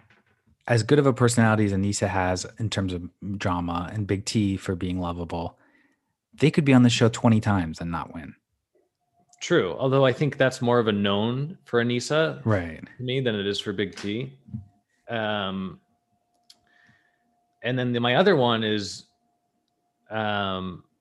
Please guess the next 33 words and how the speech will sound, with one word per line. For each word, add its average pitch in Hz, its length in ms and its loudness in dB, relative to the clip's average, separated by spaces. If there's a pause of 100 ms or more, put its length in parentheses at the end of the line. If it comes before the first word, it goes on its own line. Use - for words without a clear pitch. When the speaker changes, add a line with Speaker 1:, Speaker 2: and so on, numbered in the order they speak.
(440)
Speaker 2:
Darrell. 107 480 -2 (800)
Speaker 1:
Huh. 170 140 6 (720)
Speaker 2:
Because - 0 -
he 147 60 0
Speaker 1:
Interesting. 156 320 0
Speaker 2:
just 156 160 -6
has 147 100 -4
been 139 220 2
so 139 400 4
anonymous 127 580 0
this, - 240 -12 (220)
this 104 240 -10
season. 73 420 -14 (540)
Speaker 1:
He's 165 240 -4
always 147 280 6
Speaker 2:
Uh, - 20 -2
Speaker 1:
been 98 140 0
kinda 92 300 -2
like 85 200 -6
that, 82 220 -8
though, 85 140 -8
right? 92 400 -6 (200)
Speaker 2:
I 180 120 0
know, 185 320 4
but, 139 200 2
like, 139 260 -2 (1900)
I, 156 180 -6 (120)
yeah, 95 300 -4 (420)
eh, 160 180 -8 (160)
that's 135 200 -10
true. 95 340 -6 (280)
But, 143 140 -2
eh, - 480 -14